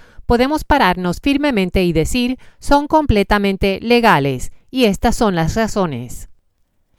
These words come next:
El motivo de oración es el siguiente. Ore para que las naciones, desde los oficiales más altos hasta los más pequeños por la calle,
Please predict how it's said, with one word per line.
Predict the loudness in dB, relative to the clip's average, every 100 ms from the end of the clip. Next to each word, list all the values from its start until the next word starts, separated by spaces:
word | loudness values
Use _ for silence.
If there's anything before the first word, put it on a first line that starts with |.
| _ _ _ _ _ _ _ _ _ _
El | -4 -2
motivo | 0 2 4
de |
oración | 2 2 -2 -2
es | -2
el | -2
siguiente. | -4 -4 -6 -8 -10 -16 _
Ore | 0 2 2
para | 2 0
que | 0
las | -4 -2
naciones, | -4 -2 -2 -2 -4 -8 -16 -10
desde | -4 -2 -2
los | 0 -2
oficiales | -4 -2 -2 -2 -2
más | -6 -4
altos | -4 -4 -2 -4 -4 -8
hasta | -4 -2
los | -4 -4
más | -4
pequeños | -2 -4 -4 -4 -6 -4
por | -4
la | -4
calle, | -2 -2 -2 -6